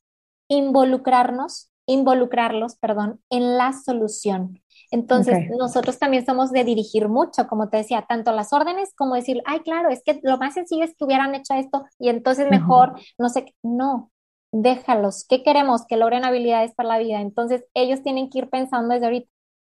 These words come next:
Speaker 1: Y entonces, ¿cómo lo pueden arreglar? Y pregúntales tal cual, ¿y cómo lo podemos arreglar?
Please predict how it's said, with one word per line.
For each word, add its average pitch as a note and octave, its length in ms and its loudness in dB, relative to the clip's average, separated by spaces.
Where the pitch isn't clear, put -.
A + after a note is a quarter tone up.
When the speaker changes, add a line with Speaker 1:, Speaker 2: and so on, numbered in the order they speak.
Speaker 1:
Y C4 100 2
entonces, C4 460 -4
¿cómo D4+ 220 4
lo C#4+ 180 2
pueden A#3+ 220 -2
arreglar? G#3+ 360 -6
Y B3+ 100 -2
pregúntales B3+ 720 2
tal A#3+ 200 0
cual, A#3 300 0
¿y C4+ 260 -4
cómo C#4+ 260 2
lo D4+ 160 -2
podemos A#3+ 360 -2
arreglar? C4+ 320 -4